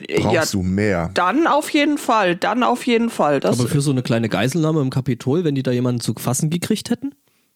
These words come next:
Speaker 3: Hätte, hätten da drei, vier Typen, äh, gereicht.
Speaker 1: Da gibt's, ähm,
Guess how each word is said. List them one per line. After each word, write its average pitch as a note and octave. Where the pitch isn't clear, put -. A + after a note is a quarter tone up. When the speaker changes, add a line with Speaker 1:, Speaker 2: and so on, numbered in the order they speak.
Speaker 3:
Hätte, C#3
hätten C#3+
da B2+
drei, B2+
vier D3
Typen, F#3
äh, F3+
gereicht. G3
Speaker 1:
Da G#3+
gibt's, A#3+
ähm, A3